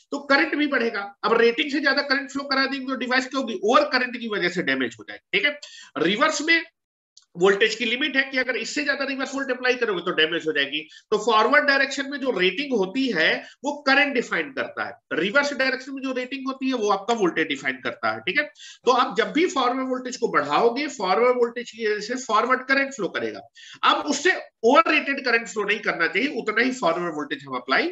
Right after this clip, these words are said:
कर सकते हैं, ठीक है। चलो next हम लोग बात करते हैं वीआई characteristic of a power diode। इंपॉर्टेंट है, ध्यान से लिखिएगा। next heading डालिए, वीआई characteristic of a power diode। नेक्स्ट इंपॉर्टेंट हेडिंग है,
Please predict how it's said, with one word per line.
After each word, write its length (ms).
कर 100
सकते 340
हैं, 60
ठीक 140
है। 60
चलो 120
next 220
हम 80
लोग 140
बात 260
करते 200
हैं 100
वीआई 420
characteristic 580
of 140
a 100
power 280
diode। 220
इंपॉर्टेंट 580
है, 140
ध्यान 240
से 80
लिखिएगा। 300
next 260
heading 200
डालिए, 300
वीआई 440
characteristic 720
of 160
a 100
power 220
diode। 360
नेक्स्ट 360
इंपॉर्टेंट 560
हेडिंग 300
है, 140